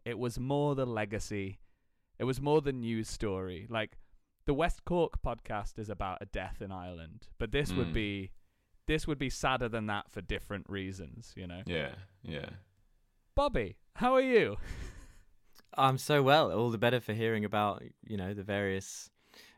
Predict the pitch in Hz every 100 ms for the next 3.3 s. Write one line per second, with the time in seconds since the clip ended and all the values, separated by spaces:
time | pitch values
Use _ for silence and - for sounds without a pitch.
0 | _ - 104 113 110 110 110 113 113 107
1 | 107 104 - 107 107 101 101 101 95 -
2 | - 107 107 - 120 113 - - - -
3 | - 151 -